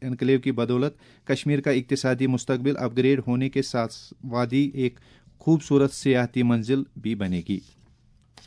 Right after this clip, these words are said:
हैंडीक्राफ्ट्स एंड हैंडलूम महकमे की जानिब से नुमाइशगाह श्रीनगर में आज से दो रोज़ा ट्रेनी प्रोडक्ट सेल का एहतमाम है।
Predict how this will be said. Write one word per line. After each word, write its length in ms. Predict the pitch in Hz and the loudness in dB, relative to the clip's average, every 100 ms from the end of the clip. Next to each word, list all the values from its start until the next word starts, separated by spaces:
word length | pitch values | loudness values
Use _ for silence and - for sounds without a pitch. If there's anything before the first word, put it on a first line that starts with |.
| - _ - _ _ _ - - | -20 _ -20 _ _ _ -20 -6
हैंडीक्राफ्ट्स 760 | 143 156 165 165 151 - 156 - | 2 4 4 4 2 0 -6 -2
एंड 260 | 143 135 113 | 2 2 2
हैंडलूम 400 | 135 139 147 151 123 | 0 2 2 2 0
महकमे 380 | 131 120 143 143 | -2 -2 -2 0
की 120 | 143 | 0
जानिब 280 | 127 123 123 | 2 2 2
से 160 | - 131 | 0 0
नुमाइशगाह 500 | 123 127 127 127 127 | 2 0 2 0 0
श्रीनगर 460 | - 113 113 117 | -2 -4 -2 -2
में 120 | 113 110 | -2 -2
आज 220 | 117 113 | 0 -2
से 180 | - 117 | -2 0
दो 180 | 120 127 | 2 2
रोज़ा 260 | 120 113 120 | 0 -2 -4
ट्रेनी 360 | 127 127 143 | -2 -2 -2
प्रोडक्ट 420 | 139 117 107 - 117 | -2 -2 -2 -6 -8
सेल 300 | - 120 110 | 0 0 0
का 120 | 101 | -2
एहतमाम 460 | 90 - 95 95 | -4 -4 -4 -2
है। 200 | 92 110 | -2 -2